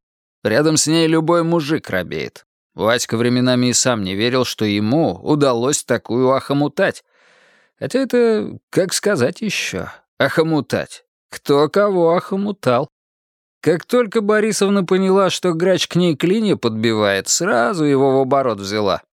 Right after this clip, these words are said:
«Подай, принеси, отвези, привези». До себя, правда, не допускала. Так ведь и женихаются они только вторую неделю. Успеется еще. «Ну, г-, куда поехали?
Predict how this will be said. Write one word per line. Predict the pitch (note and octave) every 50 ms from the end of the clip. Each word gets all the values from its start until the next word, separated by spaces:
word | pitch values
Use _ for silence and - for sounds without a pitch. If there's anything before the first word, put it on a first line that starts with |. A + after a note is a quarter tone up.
| _ -
«Подай, | - - G#3 G3 A3+ A#3 F#3+
принеси, | - - B2+ A#2+ A#2 A#2 A#2+ G#2+ - - E3+ F#3 E3+
отвези, | D#3+ D#3 - - E3 F3 F3 F3 A3 G3+
привези». | - A#2 A2+ A2+ A2+ A#2+ A#2+ A2+ A2+ D3 E3 E3 - _ _ _ _ _ _ _ _ _ _ _
До | - B2+ D3+ D#3
себя, | - - E3+ D#3+ C#3 C#3+ C#3+
правда, | - - D#3+ D3 C#3+ D3+ D3+ D#3
не | D#3 E3 E3
допускала. | E3 E3+ - - E3+ D3+ - - - A#2 A2 G#2 G2+ G2 F#2 F2+ _ _ _ _ _ _ _ _ _ -
Так | A2+ A#2 G2+ A#2+ A2+ -
ведь | B2 B2+ A2+ -
и | B2+ B2 B2
женихаются | G#2+ G2+ A#2+ A2+ A#2 G#2+ - - A2 A2+ B2+ - - - E3
они | F#3+ F#3+ F3 -
только | - - C3 A#2 - -
вторую | - - - B2 A#2 A#2 G#2+ G#2
неделю. | A2 A#2+ B2 A2 G2 E2+ B1+ - - - _ _ _ _ _ _ _ _ -
Успеется | - A#2 A#2+ - - - B2+ A#2+ B2 D3 E3 C#3+ - - C3
еще. | B2 A2 F#2+ - - - - - - - _ _ _ _ _ _ _ _ _ _ _ _ _ _ _ _ _ _ _ _ _ _ _ -
«Ну, | F#3+ G3+ G#3 G#3 G3 D3
г-, | C3 C3+ C3+ B2+
куда | C#3+ G3+ B3 A3+ A#3+ B3 -
поехали? | - - C#3+ F3 G3 F#3 D#3+ - - A2 G2+ F#2